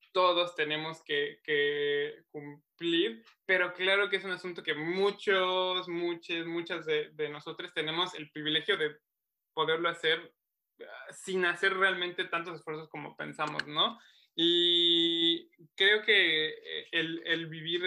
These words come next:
en, en, literal, en climas tropicales es algo,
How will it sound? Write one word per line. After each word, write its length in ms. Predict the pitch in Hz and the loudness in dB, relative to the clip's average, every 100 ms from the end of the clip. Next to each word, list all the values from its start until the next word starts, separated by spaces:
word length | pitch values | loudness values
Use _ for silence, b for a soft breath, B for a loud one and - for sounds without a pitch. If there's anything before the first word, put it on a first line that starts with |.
| 185 | -2
en, 580 | 165 156 151 147 147 147 - | 2 4 4 2 -4 -14 -12
en, 1000 | 151 151 147 143 143 143 143 147 151 _ | -10 -10 -12 -12 -14 -14 -14 -16 -20 _
literal, 540 | 165 143 147 147 156 | -16 -8 -2 0 0
en 140 | 151 151 | -2 -4
climas 460 | 156 156 156 156 | -6 4 4 4
tropicales 680 | - 147 147 - 156 160 - | -6 -10 -6 0 4 4 4
es 240 | 156 151 - | 0 0 0
algo, 500 | 156 151 156 156 | 2 2 0 0